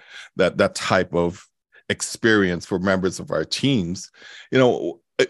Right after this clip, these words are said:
I'm gonna t-, talk to you about this concept called Ubuntu, right?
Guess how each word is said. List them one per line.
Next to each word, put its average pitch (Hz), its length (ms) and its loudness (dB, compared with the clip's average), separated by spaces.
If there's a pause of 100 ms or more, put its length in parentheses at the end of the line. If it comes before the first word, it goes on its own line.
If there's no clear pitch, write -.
I'm 156 180 4
gonna 180 180 2
t-, - 600 -18
talk 123 280 2
to 113 80 -4
you 107 120 2
about 92 320 2
this 101 160 -8
concept - 500 -4
called 90 320 -2
Ubuntu, 117 720 0 (480)
right? 98 280 0